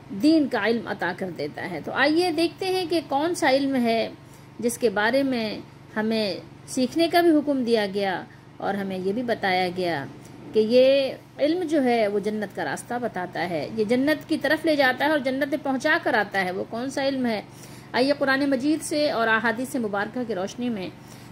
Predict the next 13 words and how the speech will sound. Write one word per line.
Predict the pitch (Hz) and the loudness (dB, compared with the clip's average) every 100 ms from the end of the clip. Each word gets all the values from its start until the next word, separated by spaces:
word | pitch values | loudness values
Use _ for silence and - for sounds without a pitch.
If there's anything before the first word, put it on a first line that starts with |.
| - | -2
रहनुमाई | 208 226 226 247 262 | 2 2 2 2 2
हासिल | 262 311 | 0 -2
करते | 277 285 - 302 | 0 -2 2 4
हैं। | 311 330 - - - - - - | 4 2 -6 -20 -20 -20 -10 0
और | 196 208 208 202 | 2 4 4 2
ये | 240 262 | 0 2
आज | 269 277 | 4 4
हमारी | 302 294 302 | 2 2 0
पहली | 269 294 311 | -2 0 0
नशिस्त | 285 339 320 311 | -2 -4 -4 -2
है, | 254 233 | -2 -2
इंशाअल्लाह | 233 240 220 220 226 | -2 0 0 2 0
हम | 240 | -2